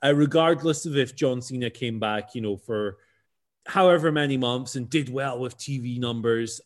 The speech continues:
I, I, I, I think there's too much bad will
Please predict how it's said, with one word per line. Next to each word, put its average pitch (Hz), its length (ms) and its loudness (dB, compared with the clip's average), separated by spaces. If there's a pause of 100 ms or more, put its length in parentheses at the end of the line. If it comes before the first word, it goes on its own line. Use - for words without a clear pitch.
(120)
I, 156 140 0 (100)
I, 151 120 -4
I, 170 340 -8 (120)
I - 20 -2
think 175 200 -4
there's 160 200 -4
too 196 100 -2
much 165 220 -2 (100)
bad 151 320 -2
will 123 480 0